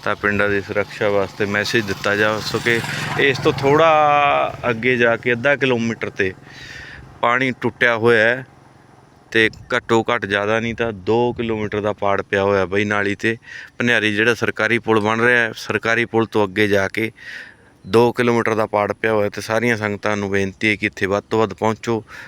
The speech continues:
ਤੇ ਜਿਹੜਾ ਪਾੜ ਪਿਆ ਹੋਇਆ ਪਾਣੀ ਕਾਰਨ ਤੇ ਉਹਨੂੰ ਬਣਵਾਓ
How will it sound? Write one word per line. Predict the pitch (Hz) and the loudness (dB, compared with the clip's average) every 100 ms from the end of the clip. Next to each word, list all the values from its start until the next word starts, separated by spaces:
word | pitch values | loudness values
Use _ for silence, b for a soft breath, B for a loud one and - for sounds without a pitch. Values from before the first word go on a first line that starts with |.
| B - - - | B -20 -20 -2
ਤੇ | 110 | 0
ਜਿਹੜਾ | 107 113 113 - | 2 0 -2 -2
ਪਾੜ | 104 104 107 107 - - - - - - - - | 0 2 2 0 -6 -18 -20 -20 -20 -20 -20 -4
ਪਿਆ | 110 107 | 0 2
ਹੋਇਆ | 107 110 101 107 | 2 2 0 -2
ਪਾਣੀ | 104 117 | -2 0
ਕਾਰਨ | 107 104 101 98 | 0 0 -2 -2
ਤੇ | 107 | -2
ਉਹਨੂੰ | 107 101 | -2 0
ਬਣਵਾਓ | 107 110 104 98 | 0 2 4 2